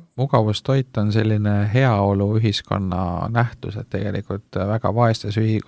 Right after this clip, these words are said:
ühiskondades inimesed ei saa endale seda lubada, sest üldjuhul maksab see rohkem, kui eraldi komponente osta ja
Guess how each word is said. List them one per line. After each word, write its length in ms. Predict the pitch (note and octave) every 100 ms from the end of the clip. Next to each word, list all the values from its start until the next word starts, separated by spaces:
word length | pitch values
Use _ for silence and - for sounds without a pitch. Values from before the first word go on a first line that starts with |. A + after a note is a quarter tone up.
| -
ühiskondades 720 | A2 G#2 - G#2+ A2 A2 A2
inimesed 380 | A2+ A2 G2 G#2
ei 100 | G#2+
saa 220 | - A2 G#2
endale 240 | G#2 G#2+
seda 220 | A2 B2
lubada, 400 | C3+ D#3 G#2+ A2+ G#2+
sest 240 | G#2+ - A2+
üldjuhul 560 | G#2+ A2 G#2+ G#2+ G#2 G#2+
maksab 340 | G#2+ - -
see 100 | G#2+
rohkem, 400 | B2 A#2+ - G#2
kui 160 | G#2 A2
eraldi 400 | B2+ G#2+ G#2+ G2+
komponente 640 | - A2+ - G#2 G#2+ -
osta 340 | G#2 G#2+ -
ja 100 | A2